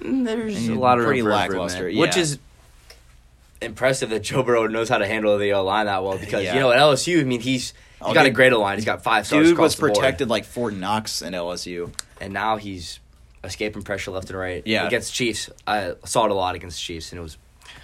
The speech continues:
Speaker 2: And th-,
Speaker 1: it was
Speaker 2: that
Speaker 1: fun
Speaker 2: was
Speaker 1: to
Speaker 2: the
Speaker 1: watch.
Speaker 2: thing. This was the, the point I was getting to, is that we talked about, um, you know, the Rams, they have all these weapons on offense and defense, and that's great. You know, and you can say, "Oh, well, the Rams have a great pass offense or a great pass or, uh, rush def-,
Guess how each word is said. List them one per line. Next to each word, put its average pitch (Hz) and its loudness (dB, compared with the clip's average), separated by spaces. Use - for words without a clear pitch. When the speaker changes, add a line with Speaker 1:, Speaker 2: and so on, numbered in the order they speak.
Speaker 2:
And 170 4
th-, - -2
Speaker 1:
it - -14
was 156 -6
Speaker 2:
that 175 6
Speaker 1:
fun 208 8
Speaker 2:
was 254 4
Speaker 1:
to - -4
Speaker 2:
the 151 2
Speaker 1:
watch. 127 -8
Speaker 2:
thing. 147 2
This 139 -4
was 185 -2
the, 127 -2
the 113 -8
point 147 -2
I - 2
was 113 0
getting 127 0
to, 107 -4
is 95 -8
that 101 -4
we 110 -4
talked 113 -4
about, 104 -4
um, 85 -10
you 117 -6
know, 110 -2
the 104 -4
Rams, 107 0
they 104 -4
have 110 -2
all 107 -2
these 92 -10
weapons 104 -6
on 85 -10
offense 92 -10
and 80 -12
defense, 90 -12
and 85 -10
that's 110 -6
great. 92 -6
You 117 -4
know, 92 -2
and 123 -2
you 139 0
can 131 -6
say, 123 -4
"Oh, 139 0
well, 131 2
the 120 -2
Rams 127 -2
have 127 -6
a 107 -4
great 117 -4
pass 120 -4
offense 101 -4
or 95 -6
a 90 -6
great 110 -4
pass 113 -6
or, 104 -6
uh, 90 -4
rush 104 -4
def-, 98 -12